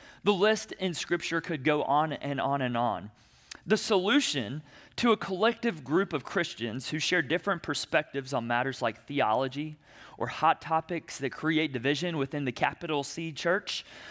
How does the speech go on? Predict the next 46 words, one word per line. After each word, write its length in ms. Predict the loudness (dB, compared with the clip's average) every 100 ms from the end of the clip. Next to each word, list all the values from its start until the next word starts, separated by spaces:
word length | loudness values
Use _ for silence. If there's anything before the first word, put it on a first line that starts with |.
| -4
about 320 | 2 4 4
subjects 500 | 2 -2 0 -2 2
like 220 | 2 2
homosexuality 960 | 0 -6 -2 -2 -2 0 2 4 4 2
or 120 | 0
abortion 640 | -2 -2 0 2 0 -2 -2
or 80 | -2
women's 420 | 0 0 -2 -2
roles 320 | 2 2 2
within 260 | -4 -4 -4
the 60 |
church, 380 | -4 0 0 -2 -12 -16 0
or 100 | 0
even 200 | 2 -2
things 340 | 0 0 0
that 100 | 2
are 40 | 2
a 60 |
little 180 | 4 2
more 200 | 2 2
worldly, 480 | 2 4 4 4 0
if 120 | -2
you 120 | -2
will, 200 | 4 4
like 220 | 6 4 4
whether 240 | 2 2
or 40 |
not 200 | 0 0
to 80 | 0
be 140 | -4 -2
vaccinated 880 | 2 2 2 -6 -4 -2 -2 -4 -8 -16 -8 4
or 380 | 6 6 4 2
what 280 | 2 0
pol-, 220 | 0 -6 -6 _
politician 640 | 4 4 4 -2 -6 -2
to 60 | 0
vote 240 | 2 2 0
for, 400 | 0 4 2 0 -10 -2
or 100 | 4
even 280 | 6 6 2
really 220 | 2 2
trivial 460 | 0 -2 -2 0 0
matters 420 | 2 0 0 -2
like 240 | 0 0 2
what 180 | 2
school 640 | 2 -4 0 4 4 2